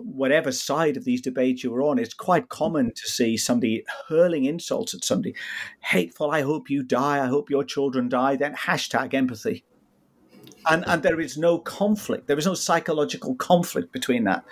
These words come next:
And we see that psychology in the destruction of statues. That those whom we venerate, those whom we love, we say, "Let them stand." Those whom we hate, tear them down.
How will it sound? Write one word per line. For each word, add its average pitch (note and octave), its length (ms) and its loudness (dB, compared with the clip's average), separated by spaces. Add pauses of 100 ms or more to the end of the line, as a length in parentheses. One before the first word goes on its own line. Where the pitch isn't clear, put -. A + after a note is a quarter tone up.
(420)
And C#3+ 140 2
we C#3 80 2
see E3+ 240 -4
that D3 160 2
psychology C3 600 0
in A2+ 60 0
the A2+ 60 0
destruction A2+ 540 0
of - 60 -2
statues. - 540 -2 (560)
That B2+ 180 -4
those D#3 320 2
whom B2+ 240 2
we A2+ 100 -2
venerate, C#3 520 2
those B2 180 2
whom A2 160 0
we G#2+ 100 0
love, C3 300 0
we C3 80 2
say, B2 180 -2
"Let C3+ 280 0
them B2+ 120 4
stand." A#2+ 420 0
Those C3 200 0
whom C3 120 2
we B2+ 100 4
hate, B2+ 260 -2
tear C#3 300 0
them B2 160 0
down. A#2 340 0